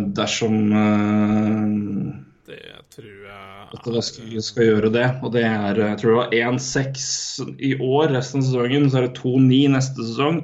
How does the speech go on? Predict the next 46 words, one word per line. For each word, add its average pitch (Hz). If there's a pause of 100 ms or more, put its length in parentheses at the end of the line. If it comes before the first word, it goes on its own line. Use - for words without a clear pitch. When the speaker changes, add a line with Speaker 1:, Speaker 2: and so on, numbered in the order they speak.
Speaker 1:
tre 120
etter 131
det, 139
og 123
så 120
er 110
det -
tre 113
år 104
med 104
en 101
komma 104
to. 104 (280)
Speaker 2:
Ja. - (560)
Speaker 1:
Så 117
det 123
er 127
seks -
år, 120
da. 117 (680)
Ehm, 110
så 113
det -
er -
to 120 (180)
år 107
ekstra - (960)
Speaker 2:
Ja. -
Speaker 1:
med 113
cap 117
hit, 160
men 131
de 127
sparer 101
jo 101
da 90
en 101
del 87
totalt 73
sett. -
Men 113
det 107
spørs 98
jo 107
hva 98
som, 98